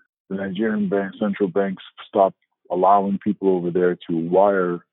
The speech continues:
money out of the country." Because the Nigerian central bank was, Nigeria was hit with ninety percent inflation in two years, and they wanted to control, they wanted to keep the foreign money for themselves, so they stopped letting people send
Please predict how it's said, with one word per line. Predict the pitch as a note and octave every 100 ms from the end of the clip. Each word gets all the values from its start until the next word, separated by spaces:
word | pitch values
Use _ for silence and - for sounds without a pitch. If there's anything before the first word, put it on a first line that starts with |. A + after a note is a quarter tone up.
| _ _ _ F#3
money | A3+ G#3+ F#3+
out | F#3+ G3
of | E3+
the |
country." | - D3 C#3 - C#2 - _ _ _ -
Because | F#2 D#2+
the | F#2
Nigerian | F2 G2 G2 -
central | F2+ E2+
bank | F#2 F2
was, | F2 F2+ G#2
Nigeria | G#2 A#2+
was | G#2
hit | A2
with | G2 F#2+
ninety | G#2 G2+ F#2
percent | - G2
inflation | F2+ - G2 F#2 E2+ D#2+
in | E2 -
two | F#2+
years, | E2+ D#2 D2+ D#2
and | E2
they | F2+
wanted | F2+ E2+ E2+ -
to | E2+ D#2
control, | F2 E2 G2+ G2 F#2 F2 - _ _
they | A#2
wanted | A#2+ G2+
to | F#2+ -
keep | A#2+ G#2 -
the | F#2 -
foreign | G3 F#2 F2+ -
money | F#2 F2+
for | -
themselves, | E2 E2+ E3+ F3+ D3 -
so | F#2+
they | F#2 F2+ - _ _ _
stopped | - G2+ -
letting | G2+ F#2
people | G2+ F2+ F2+ F2 - -
send | G2+ F#2+